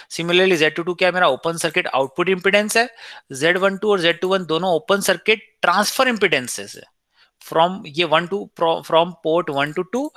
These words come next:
and this is from port two to one। ओके, कैसे निकाला है, तो बस देखो उस कॉम्प्लेक्स सर्किट को हमने कुछ नहीं किया, अ, ज़ेड वन वन निकालने के लिए और ज़ेड टू वन निकालने के लिए ये। ओके,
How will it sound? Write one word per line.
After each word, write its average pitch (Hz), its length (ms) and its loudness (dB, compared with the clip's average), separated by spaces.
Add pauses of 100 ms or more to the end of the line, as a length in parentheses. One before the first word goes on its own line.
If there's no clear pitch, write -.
(320)
and 151 240 -2
this 160 140 -2
is 214 180 0
from 165 240 2 (100)
port 196 280 0 (120)
two 180 100 -2 (120)
to 330 120 -2 (320)
one। - 100 -6 (800)
ओके, 254 200 -8
कैसे 147 300 0
निकाला 110 340 0
है, - 80 -4 (300)
तो 135 80 -6
बस 180 220 2
देखो 214 220 2
उस 208 120 2
कॉम्प्लेक्स 156 440 2
सर्किट 151 320 -2
को 180 100 -2
हमने 151 240 -4
कुछ 165 260 -8
नहीं 156 100 -8
किया, 170 280 0 (500)
अ, 131 200 2
ज़ेड 139 280 2
वन 170 160 0
वन 175 120 -2
निकालने 143 380 0
के 147 120 -4
लिए 180 400 0
और 139 200 0
ज़ेड 135 260 0
टू 160 80 -6
वन 160 140 0
निकालने 139 380 -2
के 139 120 -4
लिए 170 280 -2 (920)
ये। - 180 -20 (1800)
ओके, - 280 -6